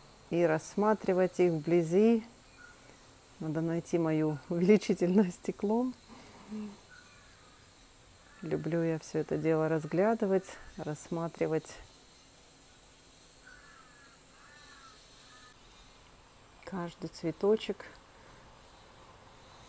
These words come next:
в отдельности, когда есть время.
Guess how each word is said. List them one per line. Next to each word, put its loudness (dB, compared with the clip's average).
в -2
отдельности, 2
когда -2
есть -2
время. 2